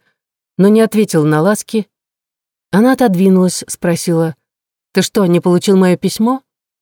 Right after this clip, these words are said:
«Какое письмо?» Кло как-то странно улыбнулась, пожала плечами, и Этьен заметил, что она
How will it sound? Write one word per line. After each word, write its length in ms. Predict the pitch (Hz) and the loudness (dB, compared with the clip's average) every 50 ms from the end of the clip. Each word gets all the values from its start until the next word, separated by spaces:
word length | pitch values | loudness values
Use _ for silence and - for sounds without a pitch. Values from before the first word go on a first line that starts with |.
| _ _ _ _ _ _ _ _ _ | _ _ _ _ _ _ _ _ _
«Какое 300 | - 156 143 - 170 156 | -6 -4 -2 0 0 -2
письмо?» 460 | - - 147 - - 143 131 131 127 _ _ _ _ _ _ _ _ _ _ _ _ _ _ _ _ _ _ _ _ _ | -2 -4 -10 -8 -6 -6 -6 -6 -8 _ _ _ _ _ _ _ _ _ _ _ _ _ _ _ _ _ _ _ _ _
Кло 340 | - - 202 214 226 226 220 | -8 -2 0 2 2 2 2
как-то 360 | - - 196 - - - 202 190 | 0 -2 -4 -4 -4 -4 -4 -4
странно 420 | - - 196 196 196 196 185 185 | -4 -2 -2 0 2 2 2 2
улыбнулась, 600 | 180 180 180 175 156 160 196 220 226 233 220 - - | 2 0 0 0 0 0 0 2 2 0 -2 -4 -6
пожала 400 | - 160 143 147 151 143 147 139 | -6 -4 -2 0 0 0 -2 -2
плечами, 580 | - 156 143 - - 208 214 220 214 214 208 _ _ _ _ _ _ _ _ _ _ _ - | -4 -6 -6 -4 -2 0 0 0 0 -2 -4 _ _ _ _ _ _ _ _ _ _ _ -4
и 140 | - 202 226 | -2 0 0
Этьен 300 | 240 233 - 269 254 247 | 0 0 0 2 2 2
заметил, 420 | 185 214 208 220 233 226 - 220 | 2 2 2 2 2 2 0 -2
что 200 | 202 - - 202 | -2 -2 -2 0
она 240 | 196 208 208 214 202 | 2 2 2 0 -2